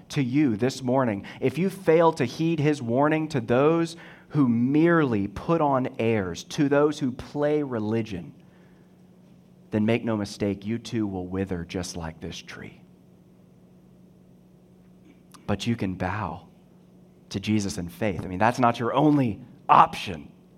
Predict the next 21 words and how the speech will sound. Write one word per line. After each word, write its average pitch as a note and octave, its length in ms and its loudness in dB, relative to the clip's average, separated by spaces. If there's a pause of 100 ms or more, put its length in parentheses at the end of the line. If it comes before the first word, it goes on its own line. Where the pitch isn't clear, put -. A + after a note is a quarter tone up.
(320)
to C#3+ 100 2
wither C3+ 360 6
like G#2 220 2
this G#2 180 -4
tree. A2 320 -4
You G#2 200 -4
can F#2 340 -6 (260)
this G#2+ 260 -4
morning G#2+ 600 -4
bow G#2+ 320 0
to - 160 -10
Jesus G2+ 480 -4
in E2 140 -10
faith F#2 520 -6
and F2+ 220 -10
be F2+ 140 -12
spared - 840 -12 (1160)
and A2+ 120 0
be A2+ 100 2
made G#2 300 0
fit - 640 -6